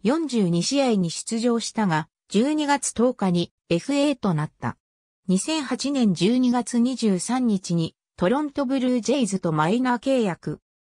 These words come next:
二千九年はオープン戦で打率三百四十八という好成績を記録したにもかかわらず、開幕は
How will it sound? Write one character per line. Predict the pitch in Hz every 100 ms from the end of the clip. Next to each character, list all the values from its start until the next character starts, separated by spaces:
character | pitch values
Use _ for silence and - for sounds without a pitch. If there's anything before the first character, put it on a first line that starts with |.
| _ _ _ _
二 | 185
千 | 196 302 320 254
九 | 254 285
年 | 233 185 170
は | 165 - _ -
オ | 208 302
ー |
プ | - 285
ン | 277
戦 | 254 254
で | 240 220
打 | 151
率 | 185 - 160 - _ _ _ _
三 | - 294 294
百 | 240 -
四 | 196 269 233
十 | 185 170
八 | 160 - -
と | 214
い | 233 240
う | 226
好 | 226 269
成 | 262 302
績 | 285 214 196 180
を | 156
記 | -
録 | 170 214 -
し | -
た | 208
に | 190
も | 180 170 - _ -
か | 202
か | - 240
わ | 240
ら | 208
ず、 | 165 160 - _ -
開 | 190 262
幕 | 254 247 214
は | 202 190